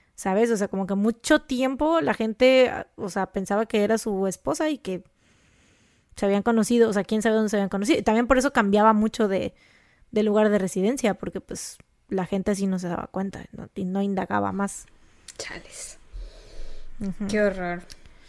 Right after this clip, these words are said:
Speaker 1: Pero
Speaker 2: Pero
Speaker 1: en fin.
Speaker 2: bueno. Dato feliz.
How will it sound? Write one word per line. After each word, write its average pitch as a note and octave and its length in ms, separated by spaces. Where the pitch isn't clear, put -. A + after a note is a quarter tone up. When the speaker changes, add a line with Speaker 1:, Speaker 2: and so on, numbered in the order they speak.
Speaker 1:
Pero G3+ 140
Speaker 2:
Pero F#3+ 100
Speaker 1:
en F3+ 80
fin. G3+ 100
Speaker 2:
bueno. F3+ 240
Dato C4+ 400
feliz. - 880